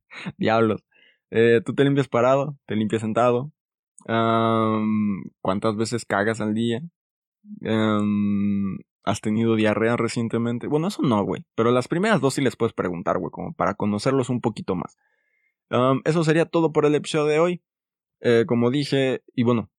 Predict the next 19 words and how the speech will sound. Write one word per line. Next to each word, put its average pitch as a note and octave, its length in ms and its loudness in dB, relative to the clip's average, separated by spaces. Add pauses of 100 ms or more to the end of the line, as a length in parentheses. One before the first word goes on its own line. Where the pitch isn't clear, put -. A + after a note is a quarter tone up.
(240)
no, A2 240 -2
yo A#2 100 0
no C#3 100 0
lo A#2 80 2
dije, B2 280 -4
lo G#2 120 -2
dijo A#2 180 -4
Diego C3 180 -4
Sanasi, A#2 320 -4
güey, G2+ 180 -2
pero F#2+ 280 -4
se - 140 -6
llama G#2+ 160 0
como G2+ 140 -4
yo, A#2 140 0
entonces, G2+ 480 -8 (220)
como A#2+ 180 0
digo, D#3 220 2
sí, C#3 100 -8